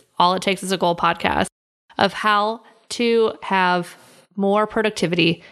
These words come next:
to get more time of the day. And it starts with something really simple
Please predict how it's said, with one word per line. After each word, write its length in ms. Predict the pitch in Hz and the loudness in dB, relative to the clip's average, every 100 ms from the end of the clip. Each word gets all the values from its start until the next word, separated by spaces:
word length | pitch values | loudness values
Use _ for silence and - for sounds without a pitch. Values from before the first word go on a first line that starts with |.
| - | -6
to 100 | - | -2
get 180 | 196 185 | 0 0
more 160 | 208 202 | 0 -2
time 300 | - 185 180 | 0 0 0
of 120 | 165 | 0
the 80 | 175 | 0
day. 340 | 175 - 190 - _ _ - - | 2 0 -2 -10 _ _ -20 -4
And 640 | 226 208 196 196 190 185 - - _ | 0 2 2 0 -2 -6 -10 -20 _
it 120 | - - | -6 -2
starts 360 | - 285 - | 0 0 -2
with 80 | 320 | -4
something 340 | - 233 233 | -2 -2 0
really 220 | 208 202 185 | 0 0 0
simple 520 | - 202 - - | -2 0 0 0